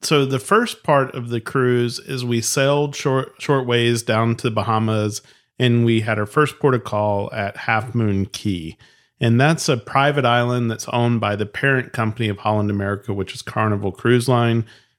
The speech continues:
And Carnival and Holland America share that, that private island. And that was our first port of call.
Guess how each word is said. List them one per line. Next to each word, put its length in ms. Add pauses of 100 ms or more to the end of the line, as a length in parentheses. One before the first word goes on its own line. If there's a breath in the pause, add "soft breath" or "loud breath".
And 180
Carnival 680
and 420
Holland 280
America 500
share 460
that, 440
that 280
private 400
island. 600 (440 soft breath)
And 300
that 240
was 180
our 160
first 440
port 180
of 80
call. 300